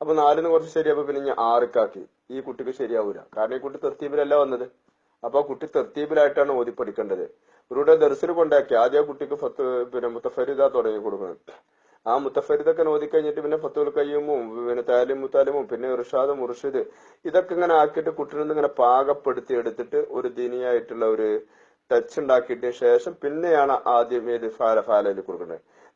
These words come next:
ദർസിൽ കൂടെ കൊണ്ടുവന്നവർ കൂടെ തന്നെ ആദ്യം തന്നെ കുട്ടിക്ക് ഫാല ഫാല ഫാലു ഫാലത്ത് ഫാലത്ത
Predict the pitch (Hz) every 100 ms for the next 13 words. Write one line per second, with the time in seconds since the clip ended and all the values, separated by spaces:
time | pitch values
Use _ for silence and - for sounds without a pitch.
0 | - 127 - 165 185 175 165 165 165 165
1 | 156 156 151 147 131 135 143 147 143 139
2 | 139 139 123 123 127 139 131 123 123 127
3 | 127 113 110 107 110 110 127 123 123 123
4 | 127 127 123